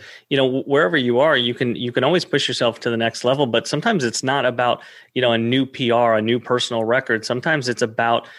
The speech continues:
staying consistent, um, because that's where, that's where we, we see a lot of folks kind of fall off. Like, um, we've, we've seen a lot of people who've done longer fasts, seven, ten, thirty days even, um,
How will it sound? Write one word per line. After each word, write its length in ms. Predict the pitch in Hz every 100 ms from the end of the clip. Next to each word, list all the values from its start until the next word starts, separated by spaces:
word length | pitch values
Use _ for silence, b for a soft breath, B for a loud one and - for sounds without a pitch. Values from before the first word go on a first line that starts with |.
| B B
staying 480 | - - 131 135 131
consistent, 760 | 131 113 - 156 - 110 104 - _ 120
um, 440 | 113 110 110 110 -
because 280 | 117 127 120 135
that's 260 | 131 147
where, 300 | 190 170 135
that's 240 | 127 131 -
where 160 | 175
we, 180 | 131 127 -
we 100 | 131
see 140 | -
a 80 | 123
lot 160 | 113 113
of 100 | -
folks 280 | 120 113
kind 180 | - 117
of 140 | 104 - b b b -
fall 240 | 110 113
off. 200 | 139 -
Like, 180 | 107 - B B B
um, 340 | 107 107 107 -
we've, 240 | 123 117
we've 140 | 127 123
seen 140 | 143
a 60 | 117
lot 160 | 113
of 80 | 143
people 220 | 160 117
who've 120 | 113 104
done 300 | 107 107 110
longer 360 | 117 117 127
fasts, 380 | - 110 104 -
seven, 400 | 117 110 110 107
ten, 380 | - 110 110 107
thirty 360 | - 113 113
days 380 | 110 110 123 113
even, 260 | 113 107 104 B B B -
um, 380 | 110 107 104